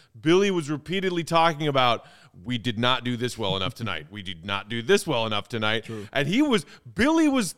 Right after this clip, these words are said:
Speaker 1: kind of, you know, putting a little bit of ice on the flames of people being like, "Oh, the Bulls are amazing." And Billy was like, "Y'all chill. We got this. This team has some stuff to work on."
Speaker 2: Mm-hmm.
Speaker 1: And they were winning with that thin margin of error.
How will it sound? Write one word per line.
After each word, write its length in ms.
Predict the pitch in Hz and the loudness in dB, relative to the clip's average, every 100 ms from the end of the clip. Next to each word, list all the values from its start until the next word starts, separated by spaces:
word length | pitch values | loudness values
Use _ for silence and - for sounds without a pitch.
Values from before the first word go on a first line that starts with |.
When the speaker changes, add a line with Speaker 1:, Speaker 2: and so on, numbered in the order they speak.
| - | -6
Speaker 1:
kind 280 | 226 220 | 0 4
of, 180 | 190 147 | 4 2
you 100 | 196 | 0
know, 120 | 190 | 2
putting 340 | 143 - 208 185 | 0 -2 0 2
a 40 | 165 | 0
little 300 | 185 214 180 | 4 4 4
bit 180 | 175 | 2
of 80 | 165 | 2
ice 280 | 156 214 - | 4 2 2
on 240 | 170 165 160 | 0 0 0
the 80 | |
flames 500 | 147 180 208 185 151 | -4 0 2 2 2
of 100 | 139 | -2
people 180 | 147 160 | -4 -2
being 140 | 156 156 | 2 2
like, 160 | 139 208 240 226 202 | 2 0 -14 -16 -6
"Oh, 340 | 262 494 539 539 | -2 4 4 4
the 40 | 370 | 4
Bulls 220 | 494 508 | 4 4
are 140 | 508 494 | 0 2
amazing." 600 | 427 453 453 262 240 330 | 4 4 4 2 2 2
And 100 | 147 | -2
Billy 180 | 170 165 | -2 -2
was 100 | 139 | -2
like, 160 | 123 | -2
"Y'all 200 | 139 202 | 0 0
chill. 300 | 160 165 160 | -2 0 0
We 120 | 104 156 | 0 0
got 260 | 175 101 | 0 0
this. 180 | 123 151 _ 113 | -6 -10 _ -14
This 140 | 165 | -12
team 180 | - 147 | -6 -2
has 240 | 123 110 | -2 -4
some 160 | - 104 | -8 -14
stuff 300 | - 139 - | -4 -4 -4
to 100 | 110 | -8
work 460 | 85 95 123 110 | -8 -4 -4 -2
on." 240 | 113 80 78 | -4 -4 -6
Speaker 2:
Mm-hmm. 320 | 113 110 110 147 _ _ - | -12 -12 -14 -18 _ _ -8
Speaker 1:
And 120 | 139 | -2
they 80 | 139 | 0
were 140 | 135 | 0
winning 500 | 123 147 151 143 139 - _ _ 101 | 0 0 0 -2 -4 -10 _ _ -4
with 260 | 139 143 | -2 0
that 280 | 139 117 117 | 0 0 0
thin 160 | - 120 | -4 -4
margin 360 | 110 104 98 98 | -2 -4 -4 -4
of 80 | 107 | 0
error. 380 | 127 87 78 | 0 0 -4